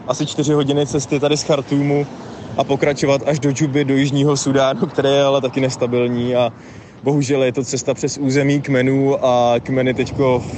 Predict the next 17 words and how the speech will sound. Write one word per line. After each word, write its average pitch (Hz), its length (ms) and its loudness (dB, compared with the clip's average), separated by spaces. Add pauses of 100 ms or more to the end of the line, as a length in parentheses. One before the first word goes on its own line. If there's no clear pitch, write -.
(160)
v, 127 400 2
tady 123 200 2
v 127 80 -14
té 131 280 0
situaci 123 520 -2
ovládají 120 480 0
svoje 123 280 0
území 123 360 0
velmi 120 280 0
striktně. 123 840 -2 (1040)
George 160 300 0
je 202 60 0
schovaný 175 420 0
tady 165 160 2
v 156 40 0
jedné 170 220 0
dílně 160 440 2